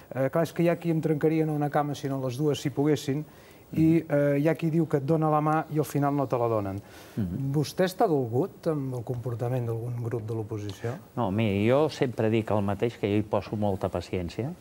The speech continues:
Speaker 2: mhm, que jo crec que és l'obligació d'un polític en aquestes situacions. La culpa és meva de no treure'n més.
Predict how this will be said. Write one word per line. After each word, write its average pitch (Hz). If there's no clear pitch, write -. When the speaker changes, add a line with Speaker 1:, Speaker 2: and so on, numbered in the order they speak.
Speaker 2:
mhm, 90
que 82
jo 90
crec 90
que 92
és 85
l'obligació 90
d'un 85
polític 95
en 85
aquestes 87
situacions. 107
La 87
culpa 117
és 92
meva 104
de 92
no 95
treure'n 92
més. 110